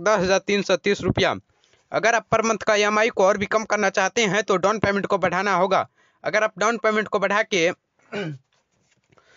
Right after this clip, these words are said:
चार लाख आठ हज़ार सात सौ छः रुपया का डाउन पेमेंट करते हैं तो बाकी का बचता है चार लाख रुपया।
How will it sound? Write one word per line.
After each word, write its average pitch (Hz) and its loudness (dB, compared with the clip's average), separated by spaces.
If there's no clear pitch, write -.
चार 208 4
लाख 208 2
आठ 202 0
हज़ार 196 2
सात 214 -4
सौ 190 0
छः 214 0
रुपया 214 0
का 185 2
डाउन 208 0
पेमेंट 185 -2
करते 202 -2
हैं 196 0
तो 190 0
बाकी 185 -4
का 208 0
बचता 196 0
है 185 0
चार 196 2
लाख 214 2
रुपया। 190 2